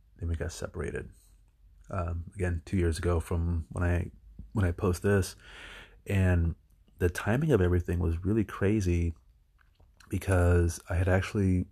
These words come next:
was interested, I was really big into, um, social media and growing, and, and that was when I had my beer podcast, and that's when I was, you know, I was posting on Instagram and Facebook and other places. Like, I was posting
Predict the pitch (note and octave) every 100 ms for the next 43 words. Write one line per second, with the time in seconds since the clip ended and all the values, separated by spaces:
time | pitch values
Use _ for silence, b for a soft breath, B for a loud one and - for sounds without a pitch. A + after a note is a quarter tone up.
0 | - F2 F#2 F#2+ E2+ F2+ F2 - - G2+
1 | F2 G2 G2 F2 F#2 F#2 - G2+ F2 -
2 | F#2+ F2+ F2+ E2+ - B B B B B
3 | - F2 D#2+ D#2+ - G2 - F2 F#2 F2
4 | D#2+ D2+ F2+ F#2+ F2+ E2+ F2 F2 F2+ E2+
5 | E2+ - B B G2 E2+ D#2+ E2 E2 E2+
6 | F#2+ F2+ F2+ E2 G#2 A2 F2 D#2+ G#2 -
7 | E2+ C2+ - - F2+ - E2+ E2+ E2 F2
8 | E2+ F2 F2 F2 E2 F2 F2 E2+ E2+ E2
9 | - - G#2 - E2 D#2+ E2+ _ - F#2
10 | F2 F2 G#2 - F2 E2+ E2+ E2+ - F#2
11 | - E2+ E2 E2+ E2+ F2+ F2+ E2+ D#2 F2
12 | G2+ - D#3+ F2+